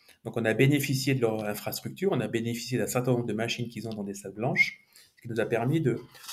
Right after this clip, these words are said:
de, de choisir en fait le mode de fabrication.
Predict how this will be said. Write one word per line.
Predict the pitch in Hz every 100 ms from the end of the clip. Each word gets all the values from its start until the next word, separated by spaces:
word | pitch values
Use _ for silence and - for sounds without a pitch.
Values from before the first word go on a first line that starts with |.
| - - -
de, | 110
de | 101 107
choisir | - 135 139 175 120
en |
fait | 113 131 131
le | 120
mode | 110 117
de | 117
fabrication. | 110 104 104 101 -